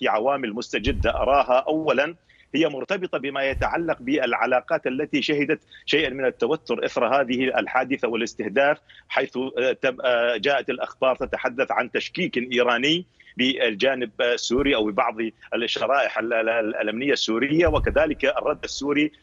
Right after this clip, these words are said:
عبر وكالات الأنباء على هذه ال-، التسريبات الإيرانية والاتهامات التي سربت باتجاه وجود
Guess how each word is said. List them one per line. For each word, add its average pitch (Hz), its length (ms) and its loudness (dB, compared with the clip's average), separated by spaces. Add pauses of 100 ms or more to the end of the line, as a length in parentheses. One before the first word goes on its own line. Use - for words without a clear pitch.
(120)
عبر 127 240 0
وكالات 123 560 -2
الأنباء 120 500 -2 (180)
على 135 220 0
هذه 131 600 -4
ال-، 120 180 -2
التسريبات 117 720 -2
الإيرانية 123 580 0
والاتهامات 120 720 0
التي 123 340 0
سربت 127 460 0 (280)
باتجاه 131 720 0 (180)
وجود 135 760 2